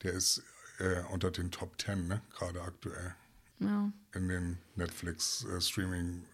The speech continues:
Speaker 1: Amazons Charts.
Speaker 2: Ja. Heilige Drei Könige.
Speaker 1: Ja, die ha-, den hatten wir
Speaker 2: Drei
Speaker 1: schon mal
Speaker 2: Heilig-
Speaker 1: empfohlen. Also den, das machen wir heute auch
Speaker 2: Bester
Speaker 1: noch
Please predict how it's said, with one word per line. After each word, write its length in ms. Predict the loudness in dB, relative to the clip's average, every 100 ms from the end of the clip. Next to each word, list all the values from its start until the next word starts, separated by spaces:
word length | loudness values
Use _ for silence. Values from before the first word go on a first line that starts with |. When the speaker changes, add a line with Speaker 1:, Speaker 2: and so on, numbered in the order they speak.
| -6
Speaker 1:
Amazons 680 | -2 0 2 2 0 -2 -2 2
Charts. 320 | 4 4 2
Speaker 2:
Ja. 60 | 0 -8 -20 -18 -6 6
Heilige 360 | 8 10 8 4
Drei 300 | 6 4 4
Könige. 540 | 4 6 6 6 6
Speaker 1:
Ja, 200 | 10 10
die 180 | 12 8
ha-, 80 | 8
den 180 | 10 10
hatten 120 | 12
wir 60 | 12
Speaker 2:
Drei 60 | 10
Speaker 1:
schon 160 | 12
mal 60 | 12
Speaker 2:
Heilig- 140 | 12 10
Speaker 1:
empfohlen. 400 | 12 12 12 12
Also 320 | 10 8 8
den, 240 | 8 8
das 160 | 8 12
machen 180 | 12 12
wir 80 |
heute 220 | 12 12 12
auch 20 |
Speaker 2:
Bester 140 |
Speaker 1:
noch 60 | 12